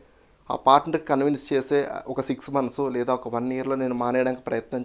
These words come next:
చేస్తాను. ఎవరో చెప్తే నీకు తెలిస్తే బాధపడతావు. So నేనే నీకు చెప్తున్నాను, I will promise to you. ఒక వన్ ఇయర్‌లో నేను మానేస్తాను, లేదా మనకు పిల్లలు పుట్టబోయే టయానికి నేను ఆల్కహాల్ కానీ మద్యాన్ని కానీ మానేస్తాను.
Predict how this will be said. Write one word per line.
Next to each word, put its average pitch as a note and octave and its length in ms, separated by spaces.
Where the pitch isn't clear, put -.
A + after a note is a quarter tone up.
చేస్తాను. B2 320
ఎవరో C3 340
చెప్తే D#3 840
నీకు C3+ 240
తెలిస్తే C3+ 460
బాధపడతావు. B2+ 760
So D3 120
నేనే C3 300
నీకు D#3 160
చెప్తున్నాను, B2+ 600
I - 60
will B2 180
promise B2+ 340
to B2+ 120
you. B2+ 80
ఒక A#2 120
వన్ A#2+ 240
ఇయర్‌లో C3+ 280
నేను B2 180
మానేస్తాను, A#2+ 640
లేదా B2 180
మనకు B2 320
పిల్లలు B2+ 380
పుట్టబోయే B2+ 380
టయానికి A#2+ 480
నేను A#2 240
ఆల్కహాల్ A#2 560
కానీ A#2 180
మద్యాన్ని A#2 440
కానీ A#2 220
మానేస్తాను. A#2 420